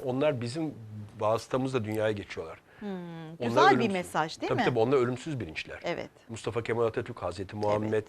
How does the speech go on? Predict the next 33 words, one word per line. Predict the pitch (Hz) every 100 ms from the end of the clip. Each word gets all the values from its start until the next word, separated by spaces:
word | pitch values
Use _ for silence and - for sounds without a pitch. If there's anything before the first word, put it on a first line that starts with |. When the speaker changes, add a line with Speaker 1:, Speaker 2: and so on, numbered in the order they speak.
| -
Speaker 1:
Şems, | - 110 113 -
Mevlana, | 104 98 110 107 107
bunların | 120 151
hepsi | 165 160
ölümsüz | 123 127 175 160
bilinçler. | 110 92 - 151 -
Speaker 2:
Evet. | 170 143
Speaker 1:
Aslında | 139 196
hepimiz | 196 143
ölümsüzüz. | 120 90 - - 87 135 - - - -
Speaker 2:
Tabii. | 180 117
Speaker 1:
Ee, | 113 117
ama | 143 175
işte | 139 -
o | 127 110
diri | 143 175
bir | 160
ışık | 143 - -
olmak, | 175 127 147 - - _ _ 95
gerçek | 104 104 196 180
anlamda | 151 139 123
o | 120 120
gücümüzü | 117 127 135
aktive | 123 - 143
etmek | 135 185 -
bu | 143
yaşamda | 143 - 147 143
oluyor. | 143 95 73 - - -
Bazıları | 135 147 151 160
mesela | 151 - 147
"Bu | 185
yaşamda | 170 - 165 165
yapmazsam | 165 151 160 143 156 147